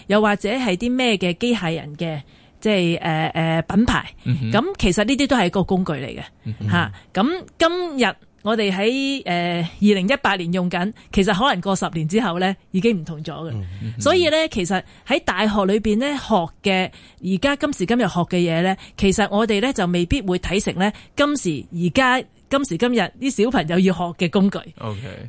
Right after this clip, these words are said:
Speaker 1: 反而呢，我哋重點呢，喺教育，從教育嘅角度睇呢，就係究竟小朋友佢哋對解難、
Speaker 2: 嗯。
Speaker 1: 創新、創意係咪得以呢？佢表達到出嚟？
Speaker 3: 嗯。
Speaker 1: 同埋呢，呢一個咁樣嘅，即係所謂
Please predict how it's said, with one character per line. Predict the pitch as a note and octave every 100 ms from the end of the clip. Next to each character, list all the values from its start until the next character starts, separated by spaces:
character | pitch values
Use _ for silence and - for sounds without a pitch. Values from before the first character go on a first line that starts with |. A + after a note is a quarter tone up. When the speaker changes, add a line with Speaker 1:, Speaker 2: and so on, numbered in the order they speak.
| -
Speaker 1:
反 | A3+
而 | G4+ C#4 F#3+
呢， | C#4 B3+
我 | G3
哋 | G#3+ F#3+
重 | G3 F#3 F3+
點 | F3+ F3 G#3
呢， | B3+ A#3
喺 | F#3+ A3+
教 | G3 F#3
育， | F3 -
從 | F3 E3+
教 | G#3
育 | G3
嘅 | F3+ F3
角 | F#3
度 | F3+ E3
睇 | - D#3+ F3+
呢， | G#3+
就 | G#3+ F3
係 | E3 D#3 - - -
究 | B3+
竟 | B3+ B3
小 | E4+ A3
朋 | D4 C4 E3+
友 | F3 F3+ - -
佢 | -
哋 | A#3+ A3
對 | A#3
解 | A3+ F3+ A3
難、 | B3+ C3+ - - - _
Speaker 2:
嗯。 | B2+ A#2 F#2 - -
Speaker 1:
創 | - G#3+ G#3+
新、 | A3+ B3+ A#3+ F#3 - _ _ _
創 | - G#3+ G3+ G3+
意 | F#3+ F#3+ - _
係 | -
咪 | G3+ G#3
得 | D4
以 | G#3+ F#3+ G3+
呢？ | A#3+ - _
佢 | - G3+
表 | F3
達 | G#3+ E3+
到 | E3+
出 | E3+
嚟？ | G#3 D#3+ D#3+ _ -
Speaker 3:
嗯。 | G#2+
Speaker 1:
同 | F#2+ G#3
埋 | G3+ F#3+
呢， | B3 E4 - -
呢 | D#4+
一 | F4+
個 | F4+ A#3+
咁 | G#3+ F3+ A#3+
樣 | D4+ A3 C4
嘅， | A3+ F#3+ F3 - _
即 | -
係 | C4 G#3
所 | - F#3+
謂 | B3+ G3+